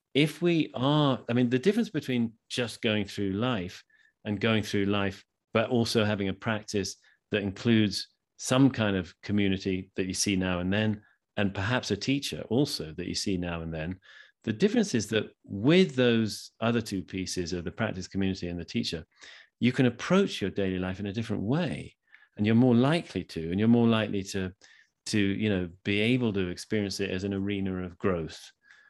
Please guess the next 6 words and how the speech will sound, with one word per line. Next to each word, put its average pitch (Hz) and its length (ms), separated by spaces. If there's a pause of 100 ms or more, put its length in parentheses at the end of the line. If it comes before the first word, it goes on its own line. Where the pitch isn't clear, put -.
(340)
and 92 320
an 92 140
arena 95 420
for 90 240
increasing, 90 920 (440)
um, 90 520